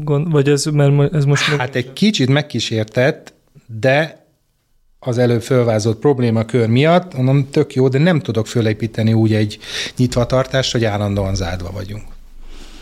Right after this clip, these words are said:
Speaker 2: Arról nem beszélve, és ez már inkább technikai rész, hogy, ö,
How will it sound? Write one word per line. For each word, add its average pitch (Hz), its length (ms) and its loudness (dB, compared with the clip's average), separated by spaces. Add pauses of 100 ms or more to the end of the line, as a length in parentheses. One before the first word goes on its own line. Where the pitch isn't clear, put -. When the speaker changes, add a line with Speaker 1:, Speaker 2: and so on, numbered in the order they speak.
(400)
Speaker 2:
Arról 139 280 2
nem 135 160 2
beszélve, 131 600 0
és 127 180 -6
ez 120 100 -2
már 110 160 2
inkább 110 220 0
technikai 117 400 -2
rész, 120 300 0
hogy, 110 240 0
ö, 107 180 2